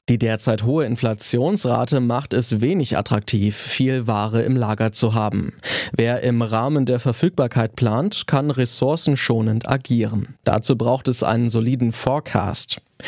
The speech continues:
Vielerorts wird der Warenbestand noch analog und mit Hilfe von Excel-Tabellen verwaltet und abgeglichen. Doch Händler sollten möglichst viel in Echtzeit synchronisieren und nicht mit tagesweiten Exporten arbeiten.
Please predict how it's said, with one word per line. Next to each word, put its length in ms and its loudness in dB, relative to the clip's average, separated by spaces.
Vielerorts 680 0
wird 340 0
der 160 2
Warenbestand 600 0
noch 220 0
analog 500 0
und 240 0
mit 140 2
Hilfe 240 0
von 220 0
Excel-Tabellen 840 0
verwaltet 720 0
und 200 0
abgeglichen. 800 0
Doch 160 2
Händler 440 2
sollten 460 0
möglichst 540 -2
viel 360 0
in 160 0
Echtzeit 560 -2
synchronisieren 800 0
und 320 -2
nicht 340 -2
mit 300 -2
tagesweiten 800 0
Exporten 560 0
arbeiten. 640 0